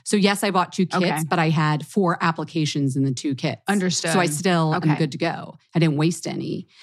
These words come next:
Speaker 1: And
Speaker 2: Okay.
Speaker 1: it's so much better. I don't, like, it's less Polly Walnuts when it does come in too, 'cause the brown is not as dark.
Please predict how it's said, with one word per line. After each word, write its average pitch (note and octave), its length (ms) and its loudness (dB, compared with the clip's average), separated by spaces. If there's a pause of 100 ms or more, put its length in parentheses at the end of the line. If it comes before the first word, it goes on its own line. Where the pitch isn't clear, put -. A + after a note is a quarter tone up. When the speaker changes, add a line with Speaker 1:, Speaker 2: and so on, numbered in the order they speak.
(260)
Speaker 1:
And G#3 160 4
Speaker 2:
Okay. D#3 160 0
Speaker 1:
it's - 160 -4
so F3 720 2
much E3 420 0
better. E3 420 2
I E3+ 100 2
don't, D#3+ 440 0
like, D3+ 300 0 (440)
it's F3 180 -2
less E3+ 180 2
Polly E3 300 0
Walnuts D#3 420 2
when F3+ 80 4
it D#3+ 120 2
does E3 200 0
come E3+ 180 0
in D3+ 140 4
too, D#3 240 0
'cause D#3+ 200 0
the D3 200 0
brown C#3+ 360 0
is C3+ 100 -2
not C3 160 0
as B2 120 -2
dark. - 440 -8